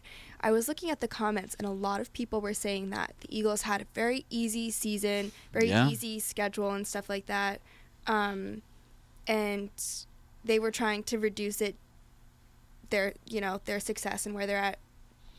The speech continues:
Speaker 1: to that, and I just thought that was a little bit, um, kinda like a, like a cop-out, like, it was just, like, a sad excuse.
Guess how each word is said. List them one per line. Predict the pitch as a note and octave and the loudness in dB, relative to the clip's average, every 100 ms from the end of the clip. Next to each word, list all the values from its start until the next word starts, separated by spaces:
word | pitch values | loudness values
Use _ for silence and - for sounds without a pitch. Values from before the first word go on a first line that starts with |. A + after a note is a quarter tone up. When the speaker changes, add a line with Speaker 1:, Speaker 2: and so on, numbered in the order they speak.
| - - - - | -20 -20 -12 0
Speaker 1:
to | G#3+ | 2
that, | F#3+ G3 A#3+ | 2 0 0
and | G#3+ | 0
I | F3+ F#3 | 0 -2
just | G3 - | -2 0
thought | G3 - | 0 0
that | F#3+ | 0
was | F#3+ G3 | 0 -2
a | |
little | F#3+ F#3 F#3 | -2 -2 -2
bit, | F#3 F#3 F#3 - - - - - - - | -2 -2 0 4 4 4 -4 -8 -8 -6
um, | G#2 F#2 G2 A#2+ - - - - - - - - - - | -4 -6 -8 -12 -10 -8 -10 -14 -20 -16 -8 -8 -8 0
kinda | D#4 D#4 | 2 2
like | C4+ G#3+ | 0 0
a, | G3+ F3 - - - - - - - - - - - - - - - | -2 -2 -6 -14 -20 -20 -20 -20 -20 -20 -20 -20 -20 -20 -20 -20 -12
like | - G#3+ | -8 -6
a | G#3+ | -6
cop-out, | - - - - - - | -6 -2 -2 0 -2 0
like, | - - | -2 -4
it | - | -4
was | G3+ - | -4 -4
just, | G#3 - | -4 -4
like, | G#3 | -4
a | G3 | -4
sad | - G3 - - | -4 -2 -2 -4
excuse. | - - - - - - | -8 -10 -10 -8 -8 -8